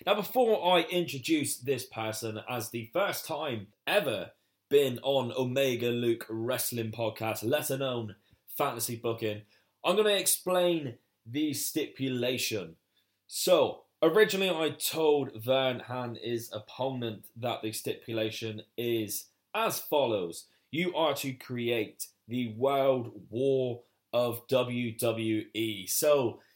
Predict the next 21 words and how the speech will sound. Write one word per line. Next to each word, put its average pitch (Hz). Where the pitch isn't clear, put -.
that 135
includes 120
having 110
U 127
S 117
A 110
versus 104
the 113
rest 113
of 104
the 104
world 101
or 104
Europe. 107
I 104
gave 113
him 101
just, -
like, 92
the, 95
a 98